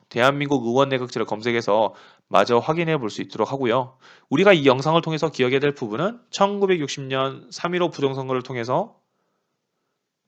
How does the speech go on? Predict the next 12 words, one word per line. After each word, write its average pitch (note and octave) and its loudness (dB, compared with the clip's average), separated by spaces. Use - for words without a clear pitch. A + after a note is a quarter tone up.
제삼 F3+ -4
차 C3+ 0
개헌, G#2+ -2
그래서 A2 -4
의원 B2 2
내각제가 A2 0
시행되게 F3 -2
되었다라고 A#2 2
하는 B2 6
부분만 A2 2
확인하고 D3+ 2
가면 A#2+ -4